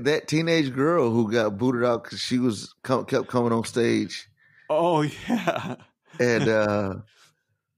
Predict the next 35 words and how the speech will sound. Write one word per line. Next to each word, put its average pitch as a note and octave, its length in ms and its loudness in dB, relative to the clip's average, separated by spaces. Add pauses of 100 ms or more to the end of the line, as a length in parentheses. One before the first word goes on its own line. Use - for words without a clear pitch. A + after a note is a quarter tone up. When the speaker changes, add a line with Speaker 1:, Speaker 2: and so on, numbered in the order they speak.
(560)
Speaker 1:
she - 240 -4
came D#3+ 280 0
back D#3 220 0
on D3 120 0
stage, E3+ 420 -2
dude. A#2+ 240 2
She, - 160 -6
somehow D3 320 2
she - 180 -8
came C3 280 0
back A#2+ 220 0
in, C#3 380 -2 (1040)
and A#2 180 2
I, C3 100 2 (220)
she - 300 -2
was D3 160 2
apologizing A2 840 0
on E2+ 120 -2
stage. - 500 -6 (100)
Speaker 2:
Oh, B3 340 0
oh, A#3 160 0
yeah, A3 400 -2
that's F3 240 0
right. G3 340 -2 (960)
That's D#3+ 200 0
right. F#3 240 0
I C#3 120 2
forgot D#3+ 340 -4
about C#3+ 240 2
that. A#2 180 -2
Yeah, F3 140 2
and C3+ 220 -2
that G#3+ 160 2
was F3 180 0
cool. A#3+ 600 -6